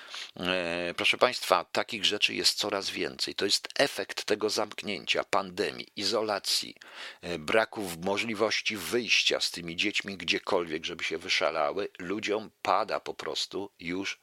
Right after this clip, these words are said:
na głowę. Naprawdę. Tu jest potrzebny generalny psychiatra, ale nie będzie generalny psychiatra, ponieważ to wszystko jest wymierzone w młodsze o wiele niż ja pokolenie, które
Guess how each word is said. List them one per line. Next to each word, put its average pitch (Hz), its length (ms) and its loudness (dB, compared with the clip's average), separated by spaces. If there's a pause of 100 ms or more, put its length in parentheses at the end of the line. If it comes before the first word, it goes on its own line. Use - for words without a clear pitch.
(160)
na 87 160 0
głowę. 95 480 2 (160)
Naprawdę. 87 560 -2 (680)
Tu 104 120 -2
jest 107 140 0
potrzebny 117 460 2
generalny 107 500 0
psychiatra, - 600 0
ale 98 220 4
nie 104 140 -2
będzie 131 300 0
generalny 76 460 -2
psychiatra, - 580 0
ponieważ 98 420 -2
to 92 100 0
wszystko - 340 -2
jest 104 140 -2
wymierzone 101 580 0
w 92 80 -10
młodsze 90 760 -2
o 87 100 -2
wiele 98 400 -2 (100)
niż 87 380 -8
ja 95 200 0
pokolenie, 82 720 -2 (1600)
które 156 420 4